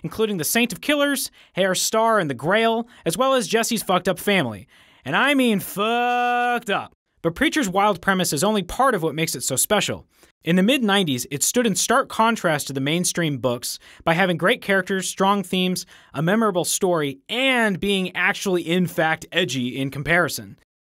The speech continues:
It also stood in stark contrast to its other moody Vertigo brethren by having a devilishly irreverent sense of humor.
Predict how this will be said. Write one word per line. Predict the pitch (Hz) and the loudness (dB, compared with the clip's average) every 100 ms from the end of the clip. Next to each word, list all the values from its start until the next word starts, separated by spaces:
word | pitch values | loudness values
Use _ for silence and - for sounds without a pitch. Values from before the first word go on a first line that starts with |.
| _ - | _ -4
It | 180 | 0
also | 254 311 | 0 2
stood | 262 - 262 | 0 2 0
in | 226 | 0
stark | - 226 202 | 0 0 0
contrast | - 220 220 220 208 - | 0 -2 0 0 0 0
to | 202 | -2
its | 180 - | -2 0
other | 226 233 220 | 0 2 2
moody | 190 170 196 233 214 185 | 2 2 2 2 0 -4
Vertigo | 139 233 247 160 127 | 0 0 2 2 0
brethren | 127 127 117 123 127 - - | 0 0 -2 -6 -8 -12 -6
by | - 170 | -2 0
having | 190 196 180 | 0 0 0
a | 160 | 0
devilishly | 127 170 202 185 - 175 160 | 0 0 2 -2 -2 -2 0
irreverent | 143 156 151 156 135 | 0 0 0 -2 -2
sense | 135 131 | -4 -4
of | 135 | -6
humor. | - 196 135 - | -2 -2 -2 -8